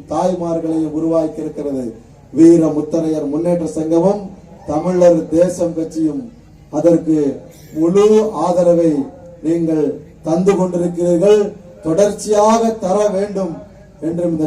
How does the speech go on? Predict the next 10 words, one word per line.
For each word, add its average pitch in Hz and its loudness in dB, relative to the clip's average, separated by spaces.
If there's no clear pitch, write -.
நேரத்தில் 175 0
கேட்டுக்கொண்டு, 180 -4
இந்த 165 -2
நிகழ்விற்கு 202 2
வருகை 190 0
தந்த 185 -2
அனைத்து 190 0
தாய்மார்களுக்கும், 185 0
இளைஞர்களுக்கும், 202 0
பெரியோர்களுக்கும், 202 2